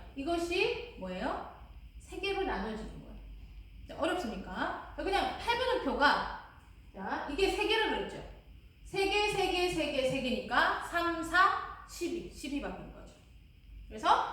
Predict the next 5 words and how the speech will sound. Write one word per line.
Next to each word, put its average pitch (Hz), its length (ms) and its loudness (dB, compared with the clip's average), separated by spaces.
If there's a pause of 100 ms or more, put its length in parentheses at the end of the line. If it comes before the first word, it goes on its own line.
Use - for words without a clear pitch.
(260)
따따따, - 760 2
따따따, - 760 -2
따따따, - 760 -4
따따따 - 540 -8
이겁니다. 262 400 0